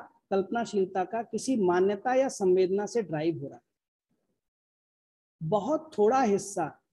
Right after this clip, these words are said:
है ना, वो सहज स्वीकृति के आधार पर चल रहा है। तो अगर मेरा,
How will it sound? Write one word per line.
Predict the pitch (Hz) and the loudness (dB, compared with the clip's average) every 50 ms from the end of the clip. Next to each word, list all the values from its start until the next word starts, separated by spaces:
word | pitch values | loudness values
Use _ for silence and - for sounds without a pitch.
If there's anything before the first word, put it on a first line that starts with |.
| _ - | _ -2
है | 160 185 | -2 -2
ना, | 254 330 - _ _ _ _ _ _ _ _ _ - | -2 -4 -12 _ _ _ _ _ _ _ _ _ -8
वो | 180 202 269 302 | -4 0 0 0
सहज | - - - 226 202 226 285 277 | -2 -2 -4 -2 -2 -2 -4 -4
स्वीकृति | - - 226 190 - 190 180 - 190 | -4 -4 -4 -2 -2 -2 -2 -2 -4
के | 180 185 226 | -2 -2 -2
आधार | 208 175 147 147 147 151 | -2 -2 -2 -4 -6 -6
पर | 147 - 196 | -8 -8 -12
चल | - - 139 | -10 -10 -12
रहा | 135 127 123 | -12 -12 -16
है। | 117 _ _ _ _ _ _ _ _ _ _ _ _ _ _ _ _ _ _ - | -20 _ _ _ _ _ _ _ _ _ _ _ _ _ _ _ _ _ _ -14
तो | 277 - - - | -14 -12 -6 -4
अगर | 220 220 226 285 311 311 339 - - - - 208 | -2 0 2 4 2 2 0 -2 -12 -8 0 2
मेरा, | 185 180 185 190 196 214 226 233 240 247 254 | 4 4 6 6 4 4 2 0 0 0 0